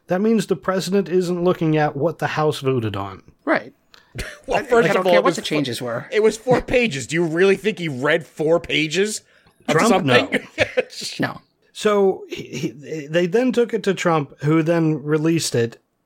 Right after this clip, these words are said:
Speaker 1: And this is supposed to vindicate the Trump, Trump, the campaign, and everything. Meanwhile, there's nothing in it.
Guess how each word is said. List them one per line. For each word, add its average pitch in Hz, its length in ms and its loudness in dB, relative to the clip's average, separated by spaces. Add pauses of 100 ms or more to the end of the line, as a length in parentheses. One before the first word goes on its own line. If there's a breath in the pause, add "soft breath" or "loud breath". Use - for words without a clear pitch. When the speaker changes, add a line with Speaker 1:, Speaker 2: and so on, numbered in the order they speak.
(180)
Speaker 1:
And 165 640 0 (100)
this 196 240 0
is 190 120 -6
supposed 180 360 0
to 151 100 0
vindicate 131 600 -2 (220)
the 139 100 0
Trump, 165 380 -2
Trump, 170 340 2
the 147 120 -8
campaign, 151 600 0
and 135 160 -2
everything. 127 540 -2
Meanwhile, 226 420 2
there's 254 260 0
nothing 254 360 2
in 226 160 2
it. - 160 -10